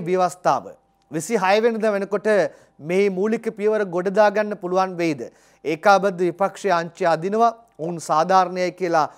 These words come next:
ඔවුන්ගේ පාර්ශවයෙන් හේතු දක්වනවා. ඒ අතරදී ආණ්ඩු පාර්ශවයේ විසිහය වෙනිදා මූලික පියවර අවසන් කරන්නට උපරිම උත්සාහයක නිරත වෙලා ඉන්නේ. මෙන්න අද දිනමින් ඒ ගැනයි සම ප්‍රධාන ශීර්ෂ පාඨයෙන් වාර්තා කරන්නේ. එක ළඟ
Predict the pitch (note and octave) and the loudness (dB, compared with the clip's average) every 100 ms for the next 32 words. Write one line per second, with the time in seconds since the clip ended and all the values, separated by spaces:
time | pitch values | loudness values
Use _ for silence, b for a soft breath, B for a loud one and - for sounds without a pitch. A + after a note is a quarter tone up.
0 | B C3 F3 F3 F3+ F3+ E3+ E3 E3 C#3 | B -2 -2 -2 -2 2 2 0 -6 -6
1 | A2 B2 C3 E3 E3+ E3+ G3 G3+ A3+ A3+ | -8 -8 -6 0 0 2 -2 0 0 0
2 | b b - F3+ F3+ E3+ E3 D3 D#3+ F#3+ | b b 0 2 2 -2 -2 -2 -2 -2
3 | E3+ E3 D#3 D#3+ D3+ D3+ D3 B - D3+ | -2 0 0 -2 -2 -2 -4 B -10 -8
4 | A#3+ G#3 G#3 F#3 F3+ D#3+ D3+ B B C3+ | -2 2 2 0 -4 0 0 B B -4
5 | F3+ F#3 F3 E3+ D#3+ D3 D3+ D#3+ F3 D3 | -2 -2 -4 -4 0 2 2 0 -4 -6
6 | D3+ C#3 C#3+ C3+ D3 b b - D#3 G3 | -2 0 0 -2 -4 b b -10 -4 -2
7 | F#3+ E3 D#3 - D#3+ D#3 - C#3 C#3+ D3 | -2 -4 -8 -6 -4 -4 -4 -6 -6 -4
8 | C3+ C3+ A#2+ F#2+ D#2+ _ _ C#3+ E3 E3 | -4 -4 -6 -12 -20 _ _ -4 4 4
9 | E3 D#3 B B - D3 F#3 G#3 F#3+ F3 | 6 2 B B -6 -2 0 0 0 0
10 | F#3 F#3 E3+ D3+ B2+ b b - G3+ G#3+ | 0 2 2 0 -4 b b 0 2 2
11 | B3 G#3+ F#3 F#3+ F#3+ - G3 - F3+ E3+ | 0 -2 -2 -2 -2 -6 -8 -8 -4 -4
12 | D#3+ D3+ C#3+ C3+ C3 C3 A#2+ B2 G2+ E2 | -4 -6 -2 -2 -2 -8 -6 -8 -8 -14
13 | _ _ _ - A#2 D3 C#3 C3 | _ _ _ -16 -6 -4 -4 -6